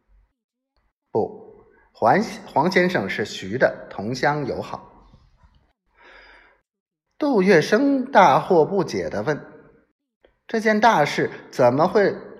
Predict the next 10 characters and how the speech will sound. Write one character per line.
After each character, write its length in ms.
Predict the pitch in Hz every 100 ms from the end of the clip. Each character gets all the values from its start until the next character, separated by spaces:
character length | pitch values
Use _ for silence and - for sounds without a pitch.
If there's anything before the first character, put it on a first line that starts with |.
| - -
落 260 | 160 165
到 140 | 123 117
我 420 | 107 110 107 101
们 160 | 107
头 200 | - 117
上 160 | 101 98
来 160 | 87 -
的？” 160 | 85 - _ _ _ _ _ _ _ _ _ _ _ _ _ _ _ _ _ _ _ - _ -
于 180 | 139
是 320 | - - -